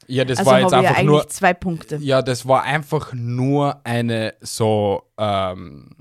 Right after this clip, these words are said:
Speaker 1: Zwischendurchfrage. Aber die zählt nicht.
Speaker 2: Okay, na gut,
Speaker 1: Genau.
Speaker 2: passt. Dann nehme ich das so hin.
Speaker 1: Bitte.
Speaker 2: Als nächstes kommt eine Schätzfrage, okay?
Speaker 1: Mhm.
Speaker 2: Ich werde dir keine Antwortmöglichkeiten aufgrund dessen geben, okay?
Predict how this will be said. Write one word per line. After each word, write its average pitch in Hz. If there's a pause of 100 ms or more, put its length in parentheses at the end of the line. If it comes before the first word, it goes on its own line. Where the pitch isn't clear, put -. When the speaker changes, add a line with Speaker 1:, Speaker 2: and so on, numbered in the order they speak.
(240)
Speaker 1:
Zwischendurchfrage. 110
Aber 127
die 117
zählt 104
nicht. - (120)
Speaker 2:
Okay, - (100)
na 311
gut, 175
Speaker 1:
Genau. 90
Speaker 2:
passt. -
Dann 277
nehme 277
ich -
das 220
so 196
hin. 139 (480)
Speaker 1:
Bitte. 95
Speaker 2:
Als 269
nächstes 285
kommt 254
eine 226
Schätzfrage, 156
okay? 254
Speaker 1:
Mhm. -
Speaker 2:
Ich 90
werde 233
dir 220
keine 214
Antwortmöglichkeiten 160
aufgrund 147
dessen 139
geben, 147
okay? -